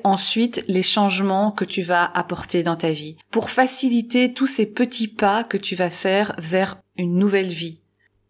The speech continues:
Et si tu ne sais pas vraiment quelle action mettre en place pour sortir de cette zone de peur, retourne dans ton enfance. Parce qu'un enfant,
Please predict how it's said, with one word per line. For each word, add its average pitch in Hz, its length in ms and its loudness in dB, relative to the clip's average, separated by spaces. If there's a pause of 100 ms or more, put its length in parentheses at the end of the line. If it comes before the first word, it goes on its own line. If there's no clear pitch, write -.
(160)
Et 220 100 4
si 269 180 2
tu 262 140 2
ne 240 80 6
sais 233 200 2
pas 226 220 4
vraiment 196 760 -2
quelle 208 180 2
action 196 460 0
mettre 185 300 -2
en 175 60 0
place 220 380 0
pour - 240 -10
sortir 202 440 -2
de 175 80 -2
cette 175 240 -2
zone 180 280 0
de 170 80 0
peur, 233 600 0 (340)
retourne 269 560 2
dans 196 160 0
ton 190 180 -4
enfance. 175 760 -2 (220)
Parce 226 140 2
qu'un 262 160 4
enfant, 247 680 2